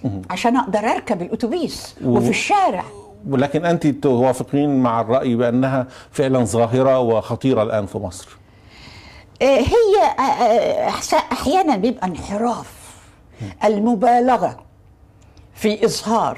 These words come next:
Speaker 2: التحرش الجنسي للتغطية على التحرش الاستعماري والتحرش الاقتصادي
Speaker 1: مم.
Speaker 2: والتحرش السياسي والتحرش الديني. ده التحرش الح-،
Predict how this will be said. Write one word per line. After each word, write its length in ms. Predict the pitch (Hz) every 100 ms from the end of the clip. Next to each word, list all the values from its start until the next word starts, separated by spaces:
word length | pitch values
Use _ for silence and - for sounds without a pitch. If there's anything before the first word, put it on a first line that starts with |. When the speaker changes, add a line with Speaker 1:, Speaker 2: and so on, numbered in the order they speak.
| - 185
Speaker 2:
التحرش 640 | - - - 208 180 -
الجنسي 600 | 165 165 196 196 233 254 - - -
للتغطية 880 | 196 247 - 240 165 - 262 294 302 - - _ -
على 160 | 175 180
التحرش 920 | - - - 233 277 220 175 - - 185
الاستعماري 920 | 180 - - 190 202 220 190 156 151
والتحرش 800 | 165 - 170 - 254 214 196 285
الاقتصادي 840 | - - 262 - 220 170 147 143 -
Speaker 1:
مم. 200 | 123 87 - -
Speaker 2:
والتحرش 720 | 147 - - - 214 165 -
السياسي 640 | 156 - 156 190 190 -
والتحرش 640 | 139 - - - 208 160 -
الديني. 640 | 135 156 226 302 196 131 - - - - - - -
ده 120 | 170 -
التحرش 800 | - - - 262 349 190 - 180
الح-، 280 | - -